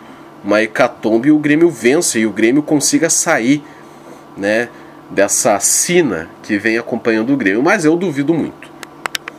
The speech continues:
tendo por base a bolinha que o Grêmio vem jogando, tá? Ah, mas enfim, eu acho que é isso, tá?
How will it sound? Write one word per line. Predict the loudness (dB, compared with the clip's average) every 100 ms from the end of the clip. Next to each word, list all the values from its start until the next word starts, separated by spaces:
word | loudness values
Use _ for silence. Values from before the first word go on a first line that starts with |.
| -16 -16 -8 4
tendo | 4 4 2 -2
por | 0 2
base | 4 4 2
a | -2
bolinha | 0 0 0 -2 -2
que | 0
o | 0
Grêmio | 0 0 0
vem | 0 0
jogando, | -2 -2 -6 -6 -16 -20 -20 -8
tá? | -6 -6 -10 -20 -20 -20 -20 -20 -10
Ah, | -4 -2 0 0 0 0 -2 -4 -10 -2
mas | 0 2
enfim, | 2 -2 -2 -2 -2 -12 -2
eu | 2 4
acho | 2 -2
que |
é | 2
isso, | 2 0 -4 -8 -14 -2
tá? | 0 2